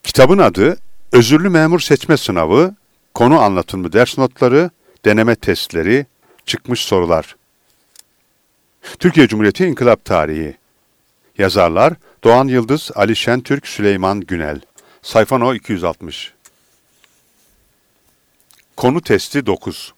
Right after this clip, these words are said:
Soru bir. Cumhuriyet döneminde görülen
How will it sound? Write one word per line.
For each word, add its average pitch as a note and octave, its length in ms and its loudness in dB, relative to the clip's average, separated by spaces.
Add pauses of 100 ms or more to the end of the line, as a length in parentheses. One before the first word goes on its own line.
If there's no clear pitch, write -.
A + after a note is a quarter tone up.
(1300)
Soru D3+ 280 2
bir. G2 260 -4 (800)
Cumhuriyet F3 300 2
döneminde E3+ 360 0
görülen B2+ 480 2